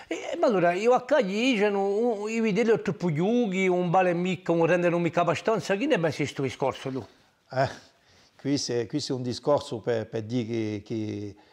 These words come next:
Speaker 2: è, <laughs> è, è più facile a mettere un coltello annanto un ca-, una carcassa più maiò, così caccia, caccia i muscoli, caccia a quantità, in-,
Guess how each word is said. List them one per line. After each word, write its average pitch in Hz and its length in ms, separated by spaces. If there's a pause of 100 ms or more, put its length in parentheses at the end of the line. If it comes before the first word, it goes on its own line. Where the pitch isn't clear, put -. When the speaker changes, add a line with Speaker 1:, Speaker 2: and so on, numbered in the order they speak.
Speaker 2:
è, 123 100
<laughs> - 1080
è, 123 220
è 127 100
più 147 180
facile 151 420
a 147 40
mettere 147 280
un 131 100
coltello 123 680 (200)
annanto 123 500
un 113 160
ca-, 117 220
una 123 200
carcassa 117 440
più - 180
maiò, 131 440 (340)
così 127 480 (160)
caccia, 135 460
caccia 139 300
i - 20
muscoli, 131 560
caccia 120 640
a 120 100
quantità, - 880
in-, 120 240